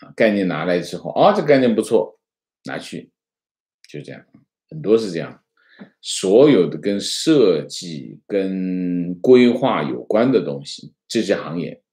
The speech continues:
都是一样的。所以不给钱，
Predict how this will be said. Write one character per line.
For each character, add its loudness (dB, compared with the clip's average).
都 4
是 -8
一 -10
样 -6
的。 -20
所 4
以 2
不 6
给 4
钱， -2